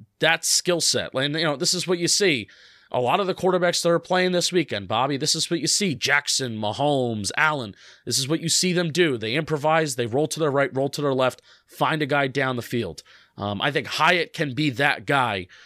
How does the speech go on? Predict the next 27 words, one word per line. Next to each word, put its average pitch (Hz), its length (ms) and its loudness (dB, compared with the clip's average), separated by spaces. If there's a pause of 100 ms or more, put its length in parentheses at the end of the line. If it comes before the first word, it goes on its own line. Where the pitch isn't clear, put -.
(140)
for 151 300 2
the 127 80 -2
Giants, 104 600 -2
and 117 120 -4
I 117 100 0
think 113 220 -4
he 120 100 -2
was 101 140 -4
good 156 280 4
at 165 140 4
it 160 140 -2
already 135 280 2
this 160 280 0
year, 208 240 2 (280)
except - 280 -2
just 120 180 -2
didn't 156 220 0
get 156 100 2
a 147 60 4
lot 147 160 4
of 135 100 0
opportunities. 135 800 0
I 135 160 2
think 165 180 -4
Tyrod 139 500 0
did 139 160 0
it 135 140 -2